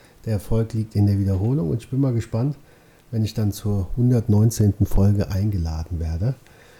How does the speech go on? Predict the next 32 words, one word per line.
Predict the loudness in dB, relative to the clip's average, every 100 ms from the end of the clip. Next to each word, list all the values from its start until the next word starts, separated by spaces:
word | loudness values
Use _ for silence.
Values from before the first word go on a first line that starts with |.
| -20 -20 -16
ja, | -14 -14 -16 -14
und | -14
sie | -12 -8
mittlerweile | -6 -4 0 0 0
dann | -2 -4
europaweit | -4 -4 -2 -2 0 0 -2 -4 -8 -20 _ _ _
bekannt | -14 -12 -14 -14 -12
ist, | -16 -16
ja. | -18 -20 _ _ _ _ _ _ _ -14
Ach, | -14 -14 -16 -6
ganz, | -6 -4
ganz | -4
schönes | -2 -2
Thema, | -2 -2 -2
also | -6 -6
Insurance | -6 -8 -6 -2 -2 -4 -10 -20 -20 -20 -14 -8
Gladiator. | -4 -4 -4 -4 -6 -8 -10 -12
Kommen | -4 -4
wir | -4
zum | -6 -10
Abschluss | -10 -14 -16 -16 -14
nochmal, | -16 -14 -14 -14 -16 _ _ _ _
ja, | -16 -10
zu | -2
meinem | 0 2 2 2 0
Herzensprojekt, | -2 -10 -10 -12 -8 -6 -6 -8
kann | -8
man | -8
fast | -6 -10 -10
sagen. | -8 -6 -6
Ich | -4
bin | 0 0